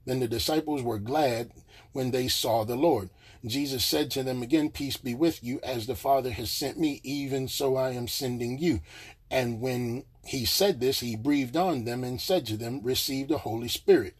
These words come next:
If you forgive the sins of any, they are forgiven them. If you withhold forgiveness from any, it is withheld.'" Now notice, if you will,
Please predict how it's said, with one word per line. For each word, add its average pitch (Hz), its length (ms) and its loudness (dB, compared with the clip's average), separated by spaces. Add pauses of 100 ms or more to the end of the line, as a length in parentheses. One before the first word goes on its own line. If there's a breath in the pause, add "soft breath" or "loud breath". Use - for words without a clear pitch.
(360 loud breath)
If 127 280 -6
you 190 200 -4
forgive 139 800 0
the 120 100 0
sins 143 400 -2
of 120 220 -4
any, 117 360 -2 (220 loud breath)
they 143 140 0
are 123 140 2
forgiven 117 540 -2
them. 120 280 -2 (280 loud breath)
If 127 240 -2
you 127 120 -2
withhold 139 540 4
forgiveness 120 520 -4
from 127 240 -8
any, 131 380 -4
it 123 160 -2
is 120 220 -4
withheld.'" 110 600 -6 (320 loud breath)
Now 165 160 4
notice, 208 500 2
if 160 220 4
you 151 160 -4
will, 117 380 -4